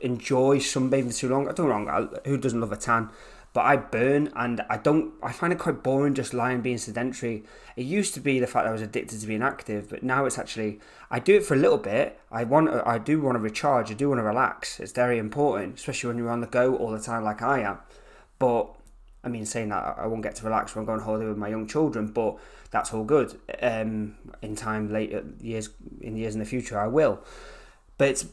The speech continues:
actually about, right, what do I actually want to do? Of course, with m-, myself and also my family.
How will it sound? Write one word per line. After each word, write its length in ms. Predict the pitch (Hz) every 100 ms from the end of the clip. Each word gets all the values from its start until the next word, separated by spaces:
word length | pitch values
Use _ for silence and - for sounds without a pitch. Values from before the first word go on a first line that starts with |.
| -
actually 360 | 160 - 139
about, 320 | 120 117 117
right, 160 | 147 131
what 240 | 139 -
do 120 | - 175
I 180 | 165
actually 320 | 147 - - 127
want 180 | 123
to 100 | -
do? 240 | 110 120 107
Of 100 | 107
course, 320 | - 120 -
with 220 | 120 120
m-, 180 | 120 120
myself 440 | 120 117 151 160
and 160 | - 123
also 260 | 123 - 120
my 160 | 113
family. 480 | - 123 117 101 95